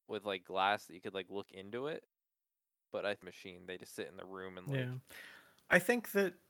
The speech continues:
Speaker 2: L E Ds have made that better now, too, 'cause I think a lot of them are, like, L E D.
Speaker 1: And put off massive heat.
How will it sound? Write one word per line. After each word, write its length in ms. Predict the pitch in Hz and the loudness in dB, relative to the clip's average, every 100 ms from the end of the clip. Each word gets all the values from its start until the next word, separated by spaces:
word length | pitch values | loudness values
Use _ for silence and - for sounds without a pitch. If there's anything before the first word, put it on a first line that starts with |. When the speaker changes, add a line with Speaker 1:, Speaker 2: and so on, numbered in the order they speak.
| _ _ _ _ _ - 151 - _ _ _ - | _ _ _ _ _ -20 -20 -20 _ _ _ 4
Speaker 2:
L 200 | 147 156 | 6 8
E 100 | 147 | 4
Ds 560 | 123 123 139 160 - - | 2 0 0 0 -2 0
have 360 | 139 123 123 - - - - - _ 151 | 2 2 -2 -12 -18 -20 -20 -20 _ -4
made 280 | 131 127 | -2 0
that 280 | 127 131 127 | 2 2 2
better 320 | 120 120 135 | -2 2 2
now, 200 | 139 135 | 2 0
too, 380 | 139 - 127 160 - | 0 0 0 -2 -4
'cause 140 | 120 | -4
I 80 | 117 | -2
think 220 | 135 131 | -2 -2
a 40 | |
lot 180 | 120 120 | 0 0
of 120 | 120 | 0
them 120 | 120 120 | -4 -2
are, 140 | 113 | -2
like, 200 | 113 107 | -2 -2
L 160 | 131 117 | -2 0
E 60 | |
D. 140 | 113 117 _ _ _ _ _ _ _ _ _ _ _ _ _ _ _ _ - | -2 -4 _ _ _ _ _ _ _ _ _ _ _ _ _ _ _ _ -12
Speaker 1:
And 160 | 104 - | -10 -6
put 180 | 117 | -2
off 160 | 95 90 | 0 -2
massive 720 | 95 92 92 87 - 98 90 | -8 -4 2 2 0 -8 -10
heat. 320 | 92 92 92 | -12 -14 -16